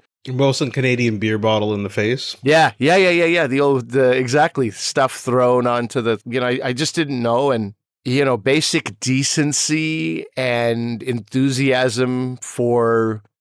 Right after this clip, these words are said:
Speaker 2: the day, the new era, <laughs> I guess, uh, it prevailed, and it was, it was great.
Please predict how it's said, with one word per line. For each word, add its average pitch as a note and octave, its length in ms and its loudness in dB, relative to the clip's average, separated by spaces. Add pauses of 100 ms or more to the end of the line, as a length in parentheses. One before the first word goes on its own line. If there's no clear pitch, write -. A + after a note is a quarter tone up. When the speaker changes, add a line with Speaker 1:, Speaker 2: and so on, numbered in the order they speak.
Speaker 2:
the A2 200 -4
day, D#3 640 2
the A#2+ 180 -6
new C3+ 260 0
era, C#3+ 560 2
<laughs> - 20 -4
I C#3 120 -2
guess, D3 540 -4
uh, - 40 -10
it A#2 640 -2
prevailed, A#2+ 600 -2
and A2+ 100 -2
it A2 80 -4
was, A2 260 -4 (380)
it D3+ 80 4
was E3+ 140 4
great. D3 340 0